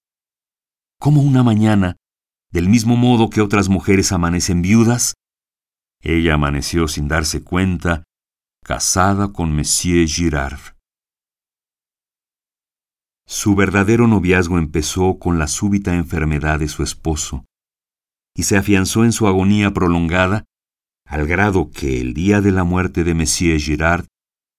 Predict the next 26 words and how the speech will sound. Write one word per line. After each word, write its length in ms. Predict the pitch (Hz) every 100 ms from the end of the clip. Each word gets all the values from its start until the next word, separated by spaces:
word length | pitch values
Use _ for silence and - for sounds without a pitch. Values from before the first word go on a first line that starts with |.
| _
fue 200 | - 95
para 220 | - 85 85
ella 200 | 87 90
el 140 | 78
primer 440 | 78 73 80 85
día 260 | 78 76 76
de 80 | 69
su 180 | - 67
matrimonio. 720 | 67 65 69 67 65 65 65 _ _ _ _ _ _ _ _ _ _ _ _ _ _ _ _ _ _ _ _ _ _ -
Comparo 400 | 120 113 151 156
su 140 | 131
rostro 440 | 120 123 - 120
de 140 | 110 87
dos 200 | 104 98
momentos 520 | 90 90 92 87 90
separados 600 | 82 78 78 82 82 80
por 200 | - 78
diez 320 | 71 82 78
años, 460 | 80 78 73 82 - _ _ _ _ _ _
como 160 | - 107
se 140 | -
compara 500 | - 101 101 110 110
dos 240 | 98 101 90
retratos 560 | 92 87 85 - 78
de 140 | 73 73
época. 520 | 71 73 - 65 -